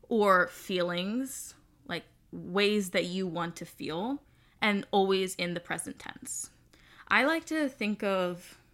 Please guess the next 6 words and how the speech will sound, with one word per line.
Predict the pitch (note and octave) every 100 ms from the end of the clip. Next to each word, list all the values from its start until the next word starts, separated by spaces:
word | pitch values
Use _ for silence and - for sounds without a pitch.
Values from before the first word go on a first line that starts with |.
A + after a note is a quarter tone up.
| _ -
hmm, | A3 A3 A3 G#3+ G#3+ A3 - _ -
maybe | A#3 B3 A#3+ A3 _ -
three | G3+ G3
or | A3
four, | G#3 - F#3 F3 G3 C#4 D#4+ - - - - _ -
um, | G3+ E3+ D#3 C3 A3+